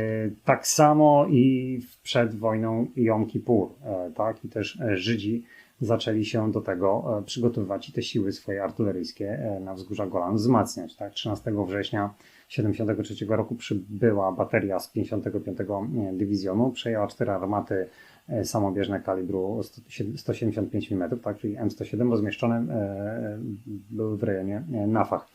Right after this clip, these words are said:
I tu chciałem zwrócić uwagę, że jak mówię o przerzuceniu baterii, tak, to tak naprawdę chodzi o ludzi, tak, tak samo jak siódma Brygada Pancerna została przerzucona z Synaju na Golan,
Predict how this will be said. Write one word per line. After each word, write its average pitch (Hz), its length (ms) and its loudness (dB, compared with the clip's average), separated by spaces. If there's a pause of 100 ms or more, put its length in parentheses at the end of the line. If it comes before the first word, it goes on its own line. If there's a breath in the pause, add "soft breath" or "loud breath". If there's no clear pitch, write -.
(340 loud breath)
I 135 80 4
tu 120 100 0
chciałem 147 240 2
zwrócić 135 240 2
uwagę, 143 220 4
że 127 60 2
jak 117 100 2
mówię 127 200 4
o 123 40 0
przerzuceniu 123 500 0
baterii, 117 360 2
tak, 123 160 -4
to - 100 -20
tak 120 140 -2
naprawdę 120 360 2
chodzi 123 220 2
o 147 60 4
ludzi, 123 320 6
tak, 92 160 -6
tak - 160 -10
samo 104 180 0
jak 98 100 -6
siódma 104 220 -4
Brygada 107 340 2
Pancerna 98 480 0
została 98 260 -2
przerzucona 101 520 -2
z - 120 -6
Synaju 107 480 0
na 98 320 -4
Golan, 113 340 2